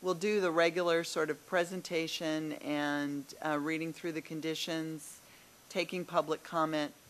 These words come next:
taking a break, and, and commission comment, taking a break and seeing if we want to propose changes, maybe drafting some things, then coming back and doing the official hearing part.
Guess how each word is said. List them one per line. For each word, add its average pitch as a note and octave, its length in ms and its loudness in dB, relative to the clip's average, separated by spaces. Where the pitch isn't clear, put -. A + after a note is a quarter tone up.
taking F3+ 380 -2
a D3+ 40 2
break, D#3 460 2
and, D#3+ 200 -2
and D#3 320 2
commission F3 400 -4
comment, E3+ 400 -2
taking F#3 320 -4
a D#3+ 60 0
break D#3 320 0
and D#3+ 100 -6
seeing D#3+ 300 -4
if D3 160 -4
we E3+ 80 -2
want D#3+ 220 0
to D3+ 40 -2
propose D3+ 760 -4
changes, E3 800 -2
maybe D#3 260 -4
drafting D#3+ 560 2
some D#3 180 -8
things, D#3 320 -4
then D#3 180 -6
coming D#3 400 -4
back D3+ 360 4
and E3 100 -2
doing D#3 260 2
the D3+ 100 2
official D3 420 -4
hearing D3 380 -4
part. C#3 300 -8